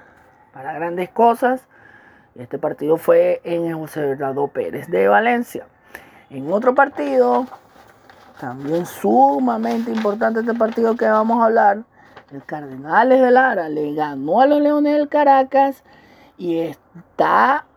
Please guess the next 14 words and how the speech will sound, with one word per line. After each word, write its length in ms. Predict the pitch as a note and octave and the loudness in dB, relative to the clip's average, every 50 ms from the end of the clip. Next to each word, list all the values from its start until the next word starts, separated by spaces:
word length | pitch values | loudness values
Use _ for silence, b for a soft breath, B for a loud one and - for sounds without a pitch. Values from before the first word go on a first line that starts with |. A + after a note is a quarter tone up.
| _ _ _ _ _ _ _ _ - | _ _ _ _ _ _ _ _ -6
a, 600 | G3 E3+ E3 E3 E3 D#3+ D#3 D#3 D3+ D3 D3 C3+ B B B B B B B B B B B B _ _ _ _ _ _ _ _ _ _ b b b b b b b b b b b b b - | -4 -4 -2 -2 -2 -4 -4 -6 -10 -12 -14 -14 B B B B B B B B B B B B _ _ _ _ _ _ _ _ _ _ b b b b b b b b b b b b b 0
a 240 | G3 E3+ E3 - - _ - | 0 0 0 0 -4 _ 0
un 360 | - C4+ E4+ F#4+ G4 G4 F4+ - - | 4 4 4 4 2 0 -4 -12 -6
solo 380 | - A#3+ B3+ C#4 D4 D4+ C#4+ C#4+ | -2 2 2 4 4 2 0 -2
partido 840 | _ - F3 F3 F3 F3 _ _ - B3 B3+ C4 B3+ C4 C#4 - _ | _ -6 -6 -6 -6 -12 _ _ -8 -2 2 2 2 2 2 -4 _
de 340 | A3+ A3 G#3 A3 B3+ D4 D4+ _ _ _ - | -6 -2 0 2 2 0 -2 _ _ _ -2
clasificar, 1200 | G#3+ G#3+ A#3 C4 C4 B3 - - - B3 B3+ C4+ B3+ - - B3+ B3+ B3+ - A3 - A#3 A#3+ F#3+ C#3 | 0 2 2 2 0 -6 -10 -12 -8 -6 -6 -6 -6 -8 -10 -8 -10 -10 -10 -8 -4 -2 -2 -2 -2
o 360 | - - - - - _ - | -6 -18 -20 -20 -20 _ -4
sea, 220 | - F3 E3+ E3+ | -2 -2 0 0
de 140 | E3 E3 F3+ | 2 2 2
asegurar, 840 | F#3 F3+ F3+ F3 - F#3 F#3+ F3+ F3 D#3+ D#3+ - F3+ D#3+ A#2+ - - B B B B B B B B B B B B B B B B B B B _ _ _ _ - - | 2 0 -2 -2 -4 -4 -2 -2 0 0 2 2 2 2 0 -4 -10 B B B B B B B B B B B B B B B B B B B _ _ _ _ -14 -8
de 180 | D3 E3 E3+ | -4 -2 -2
asegurar 720 | E3 D#3+ - E3 D#3+ D#3+ D#3 D#3 E3+ F3+ G3+ A3 A3+ A#3 A3+ | -2 -2 -2 -4 -2 -2 0 2 4 4 4 4 2 0 -2
su, 720 | - - G3 F#3+ F#3+ F#3 F3+ F3 E3+ D#3+ C#3+ C3+ C3+ | -6 -6 -4 -4 -2 -4 -4 -4 -4 -6 -6 -10 -12